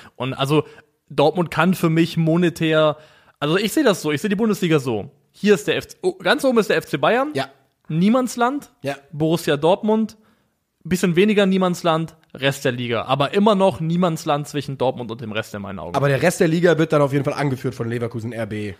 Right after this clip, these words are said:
Speaker 1: Natürlich, natürlich, natürlich.
Speaker 2: Also, nur um das mal ganz klar zu sagen.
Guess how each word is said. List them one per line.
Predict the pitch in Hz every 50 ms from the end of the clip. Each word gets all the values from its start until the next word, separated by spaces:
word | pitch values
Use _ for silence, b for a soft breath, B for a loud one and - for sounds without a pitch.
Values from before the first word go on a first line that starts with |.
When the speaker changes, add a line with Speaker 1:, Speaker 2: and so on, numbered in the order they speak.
| b b b b
Speaker 1:
Natürlich, | 196 247 - - 339 160 107 - -
natürlich, | 170 196 190 - - 147 127 127
natürlich. | 175 165 - 151 117 90 98 - - _ b b b b b b b b b b b b b b b _ _ _ _ _ -
Speaker 2:
Also, | - 185 160 131 - - _ _ -
nur | 180 151 175 214 226
um | 202 202
das | 185 170
mal | 165
ganz | 156 156 -
klar | - 131
zu | 117 127
sagen. | 107 107 87 78